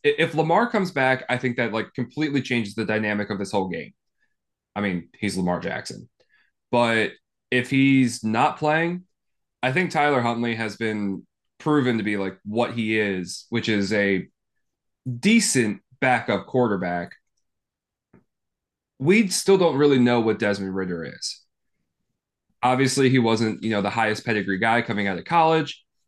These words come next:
but could he be somebody like a Derek Carr, who wasn't the highest pedigree? Some of it was a knock because of his brother, but even now, he still doesn't have the highest pedigree, but the dude wins games.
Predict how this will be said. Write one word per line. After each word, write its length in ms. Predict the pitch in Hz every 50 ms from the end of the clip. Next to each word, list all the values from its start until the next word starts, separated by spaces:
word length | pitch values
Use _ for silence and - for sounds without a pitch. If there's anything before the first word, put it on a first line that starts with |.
| _ _ _
but 340 | - 117 113 113 113 104 - - _ _ _ _ _ _
could 180 | - 143 135 123
he 140 | 131 131 117
be 300 | 113 123 123 123 120 117
somebody 520 | - - - 120 113 110 113 110 110 110
like 260 | 101 101 95 95 92
a 180 | 107 104 92 - _ _ -
Derek 300 | 95 87 90 92 92 -
Carr, 340 | 202 220 196 127 92 92
who 440 | 113 117 107 101 101 98 98 95 - _ _ _ _ _ _ _ _ _ _ -
wasn't 280 | 123 139 147 147 156 151
the 80 | 139
highest 320 | 131 139 135 139 131 131 -
pedigree? 720 | 131 127 123 123 110 117 117 117 113 110 107 95 92 _ _ _
Some 220 | - - - 139 135
of 140 | 127 113 127
it 100 | 123 117
was 220 | 110 113 107 113
a 60 | 107
knock 280 | 107 107 101 101 101 -
because 220 | 104 90 104 92
of 60 | 90
his 100 | 92 90
brother, 540 | 90 - 117 113 110 107 110 107 104 101 - _ _ _ _ _ _ _
but 340 | - 113 107 104 104 92 - -
even 280 | 143 165 160 143 127
now, 260 | 131 151 151 131 123
he 100 | 120 120
still 160 | 113 - 139 127
doesn't 180 | 127 107 107
have 120 | 110 101 98
the 60 | 101
highest 280 | 110 113 110 101 -
pedigree, 300 | - 160 147 117 110 101
but 100 | 92 117
the 60 | 117 151
dude 240 | 214 294 269 160
wins 260 | 143 160 143 131 - -
games. 480 | 123 107 87 - - - - - -